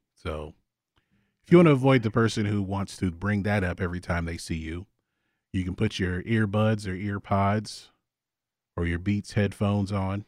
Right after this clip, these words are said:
and listen to us on the go. If you have an, uh, an iPhone, you can listen to us on the Apple Podcast app. If you have an Android, we were on the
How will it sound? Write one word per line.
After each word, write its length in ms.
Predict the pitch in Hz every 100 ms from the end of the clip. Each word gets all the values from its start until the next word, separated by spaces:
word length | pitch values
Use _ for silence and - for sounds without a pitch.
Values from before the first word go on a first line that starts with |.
| -
and 160 | 90
listen 260 | 92 92 92
to 200 | - 98
us 220 | 101 107 -
on 160 | 95
the 100 | 90
go. 380 | 85 92 104 107 _ _ _ _ -
If 180 | 101
you 80 | 113
have 200 | 110 113
an, 160 | 107 104 - -
uh, 260 | 95 92
an 80 | 95
iPhone, 540 | 101 113 - 113 120 110
you 80 |
can 100 | 95
listen 280 | 98 - 110
to 40 | 107
us 120 | 104
on 160 | 95
the 280 | 90 85 82 101
Apple 260 | 101 - -
Podcast 580 | 104 101 113 104 -
app. 260 | 110 120 - _ _ _ -
If 160 | 113
you 80 | 123
have 120 | 107
an 80 | 104
Android, 600 | 135 143 127 139 139 143
we 200 | 110 110
were 180 | 104 98
on 200 | 104 98
the 340 | 95 92 90